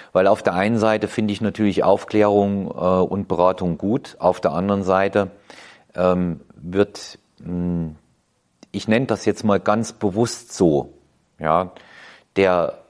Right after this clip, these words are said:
äh, Missbrauch von unerlaubten Substanzen so salonfähig gemacht auf diesem Weg, ja, als ob das das einzig Mögliche sehr oft auch ist.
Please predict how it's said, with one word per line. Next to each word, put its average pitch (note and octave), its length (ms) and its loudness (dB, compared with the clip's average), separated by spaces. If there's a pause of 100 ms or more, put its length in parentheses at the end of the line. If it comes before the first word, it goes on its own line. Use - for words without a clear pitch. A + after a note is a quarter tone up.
(140)
äh, E2+ 260 4
Missbrauch G#2+ 760 0
von F2+ 260 -4
unerlaubten F#2+ 800 0
Substanzen G#2+ 880 -6 (500)
so - 580 2 (160)
salonfähig F2+ 840 0
gemacht D2 420 -4
auf - 160 -6
diesem D2 320 -10
Weg, C#2 340 -6 (100)
ja, D#2+ 220 0
als - 300 -2
ob A#2 200 -2
das G2+ 160 -4
das - 180 -8
einzig G2 480 -2
Mögliche G2+ 420 0
sehr D2+ 280 2
oft - 220 -6
auch - 200 -2
ist. - 260 -6